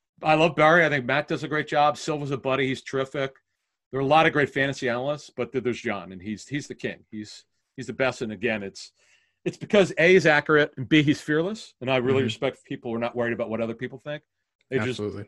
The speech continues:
Speaker 1: I've never worried about whatever anyone thought. Neither is John. I care about, I care about people,
Speaker 2: Sure.
Speaker 1: but when you start worrying about what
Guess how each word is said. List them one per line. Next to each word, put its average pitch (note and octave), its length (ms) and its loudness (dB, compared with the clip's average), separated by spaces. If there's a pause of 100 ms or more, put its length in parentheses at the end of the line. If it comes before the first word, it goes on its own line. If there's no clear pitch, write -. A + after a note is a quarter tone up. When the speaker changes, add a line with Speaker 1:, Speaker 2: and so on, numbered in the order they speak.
Speaker 1:
I've C3 200 0
never D#3 240 2
worried C3 240 2
about A2 220 -2
whatever G#2+ 280 -8 (180)
anyone A#2 260 -6
thought. G#2 260 -10 (100)
Neither B2 220 -2
is A2+ 80 -6
John. B2 340 -4 (440)
I D3 100 4
care F3+ 260 4
about, D#3+ 320 4
I D#3 80 2
care E3+ 220 2
about C#3+ 200 2
people, C#3 460 -2 (360)
Speaker 2:
Sure. - 180 -6
Speaker 1:
but D#3+ 100 -4
when E3+ 80 2
you F3 80 0
start G#3+ 280 2
worrying F3 200 4
about D3 160 2
what D3 120 -4